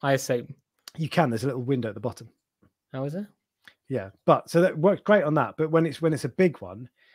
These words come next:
Speaker 2: if you've got
Speaker 1: Yeah.
Speaker 2: a four-foot tank, it means you've got a four-foot tank with a four-foot freshwater reservoir. And I don't, I, if I've got a tank that's seventy centimeters front to back, I want that all to be display tank. <clears throat> But for some, some people will love that. It's just I don't particularly like it.
Speaker 1: Yeah.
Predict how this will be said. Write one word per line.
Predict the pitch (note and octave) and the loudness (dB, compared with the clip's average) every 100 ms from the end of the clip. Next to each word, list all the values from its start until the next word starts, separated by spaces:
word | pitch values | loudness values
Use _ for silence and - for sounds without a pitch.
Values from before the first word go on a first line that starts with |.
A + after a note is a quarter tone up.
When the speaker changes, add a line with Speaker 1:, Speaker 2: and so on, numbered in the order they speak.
| _ - | _ -10
Speaker 2:
if | C#3+ | -2
you've | D#3+ | -2
got | |
Speaker 1:
Yeah. | C3+ | -2
Speaker 2:
a | |
four-foot | - F3+ D3+ D3+ B2+ | 4 6 6 2 -10
tank, | G#2 G#2+ A#2+ | -12 -12 -8
it | |
means | C3 B2+ | -6 -6
you've | B2+ | -6
got | A2+ | -8
a | - | -2
four-foot | E3+ C3 C3+ | 0 0 -4
tank | C3 B2 | -8 -8
with | B2 | -10
a | A2+ | -6
four-foot | - C#3+ B2 A#2+ | 0 0 0 -6
freshwater | C#3 - A2+ A#2 | -6 -6 -10 -8
reservoir. | B2+ A2 G#2 G2 G2 - _ - _ _ | -6 -6 -8 -10 -10 -12 _ -20 _ _
And | C3 B2+ | -2 0
I | |
don't, | B2+ D3 B2+ - | 2 0 0 -2
I, | D3+ | -2
if | C#3+ F3+ | 2 4
I've | F#3+ | 4
got | D#3+ | 2
a | C#3 | -2
tank | D#3 C3 | -4 -4
that's | C3 - | -12 -4
seventy | D#3 C3 | -4 -4
centimeters | A#2 C#3 A#2+ A#2+ A2+ | -6 -6 -4 -6 -6
front | - B2 G#2+ | -8 -10 -8
to | |
back, | A#2 G#2 G#2+ _ - _ _ - | -8 -8 -10 _ -20 _ _ -2
I | |
want | C3+ B2+ | 0 2
that | B2 | 2
all | C3+ B2+ | 0 0
to | G#2+ | -4
be | A2+ | -8
display | A2 - A2+ | -8 -6 -6
tank. | G#2+ G#2 A#2 _ _ _ _ _ - | -6 -12 -20 _ _ _ _ _ -2
<clears throat> | G3+ F3+ A2 - - | 2 2 2 -14 -2
But | G3 | 0
for | D#3 | 2
some, | A3+ G#3 | 2 2
some | - G3+ | 2 0
people | D3 B2+ A#2+ | 0 0 -2
will | A#2+ | 2
love | C#3 - | 0 0
that. | G2 G#2 | -10 -14
It's | A2+ | -16
just | - - | -12 -6
I | A#2 | -4
don't | A#2+ A2+ | -4 -8
particularly | A2 B2 A2 A2 | -10 -14 -12 -12
like | G#2+ A2 A#2+ | -12 -14 -16
it. | C#3+ _ _ - | -18 _ _ -14
Speaker 1:
Yeah. | C#3 C3+ | -10 -10